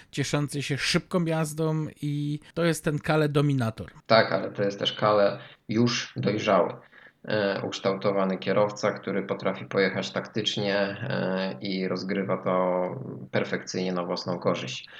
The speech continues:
Speaker 2: Także mieliśmy właśnie tutaj najlepszy przykład tego, że Kalle Rovanpera to jest naprawdę dojrzały kierowca, e, rajdowy z ogromnym już doświadczeniem,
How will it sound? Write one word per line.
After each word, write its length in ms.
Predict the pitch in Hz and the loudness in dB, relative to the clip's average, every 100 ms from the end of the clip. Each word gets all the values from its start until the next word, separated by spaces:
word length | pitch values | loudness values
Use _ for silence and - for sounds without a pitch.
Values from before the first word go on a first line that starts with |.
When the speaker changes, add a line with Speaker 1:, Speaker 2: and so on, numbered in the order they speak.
| - - _ | -18 -18 _
Speaker 2:
Także 280 | - 127 98 | -6 -2 -2
mieliśmy 360 | 101 101 107 | -2 -2 0
właśnie 280 | 95 95 - | 0 0 -4
tutaj 260 | - 104 95 | -4 -2 0
najlepszy 460 | 95 95 - 98 | 0 0 0 -4
przykład 540 | - - - 90 85 - | -4 -6 -2 -2 -2 -4
tego, 300 | 90 95 90 | -4 -2 -4
że 100 | 90 | -4
Kalle 260 | 90 92 | -2 0
Rovanpera 600 | 90 87 87 95 92 87 | -2 -2 -4 -2 0 0
to 80 | 92 | -4
jest 140 | 87 | -6
naprawdę 400 | 85 - 87 87 | -6 -4 -6 -6
dojrzały 480 | 85 87 92 82 82 | -6 -4 -2 -2 -2
kierowca, 680 | - 85 80 - 82 80 - | -4 -2 -4 -4 -4 -4 -4
e, 600 | - 87 82 80 80 78 | -4 -4 -4 -6 -6 -4
rajdowy 600 | 80 80 87 85 104 135 131 - - _ | -4 -2 -2 0 0 -2 -4 -14 -20 _
z 60 | 104 | 0
ogromnym 460 | 101 104 107 95 | 2 4 2 2
już 120 | 90 87 | -2 -2
doświadczeniem, 1000 | 90 - 90 - 92 85 95 127 135 | -4 -4 -6 -6 -4 -2 0 -2 -4